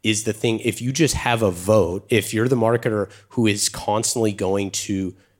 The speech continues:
the A Es on the ground, the S D Rs on the ground or B D Rs, and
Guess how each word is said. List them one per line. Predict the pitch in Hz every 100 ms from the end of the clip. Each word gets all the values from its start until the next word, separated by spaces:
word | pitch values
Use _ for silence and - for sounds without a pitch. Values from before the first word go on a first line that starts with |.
| -
the | 98 98 95 95 90 - _ _ _
A | 110 117 117
Es | 117 -
on | 101 110
the | 120
ground, | 123 104 90 85 82 95
the | 104 95
S | 107
D | 123
Rs | 113 104
on | 98
the | 104
ground | 95 92 87 90
or | 92
B | 98
D | 95 92
Rs, | 87 87 85 - - - _
and | 107 101